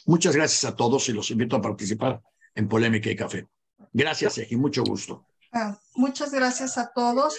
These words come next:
Speaker 2: Antes de irnos, a mí me gustaría recordarles del evento que va a haber este domingo, eh, de Ilan Stavans, el Yiddish, pasado, presente y futuro. Lo tenemos, está
Speaker 1: Sí, ese
Speaker 2: el
Speaker 1: es muy futuro. Es el pro-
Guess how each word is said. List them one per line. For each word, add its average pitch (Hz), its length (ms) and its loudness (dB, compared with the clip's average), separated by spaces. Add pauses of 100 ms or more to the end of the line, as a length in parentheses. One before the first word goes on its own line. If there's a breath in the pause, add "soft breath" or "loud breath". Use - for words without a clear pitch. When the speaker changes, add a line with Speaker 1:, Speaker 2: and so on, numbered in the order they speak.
Speaker 2:
Antes 262 480 0
de 240 120 0
irnos, 254 460 0
a 247 80 -2
mí 240 100 -2
me 262 140 0
gustaría 240 640 -4
recordarles 247 1000 -2 (300)
del 254 200 4
evento 277 420 -2
que 269 100 -8
va 254 160 0
a - 40 2
haber 262 260 0
este 262 320 -4 (140)
domingo, 269 720 2 (600)
eh, 220 420 -2 (140)
de 233 180 0
Ilan 247 280 4
Stavans, 262 720 -2 (120)
el 233 200 -4
Yiddish, 285 380 0 (440)
pasado, 269 560 2
presente 254 840 0
y 233 80 -6 (100)
futuro. 277 560 0 (420 soft breath)
Lo 254 180 0
tenemos, 262 540 2
está 269 680 0
Speaker 1:
Sí, 151 240 6
ese 240 140 2
Speaker 2:
el 170 40 0
Speaker 1:
es - 80 0
muy 160 160 0
futuro. 127 440 0
Es 143 180 0
el 190 160 0
pro- 156 280 0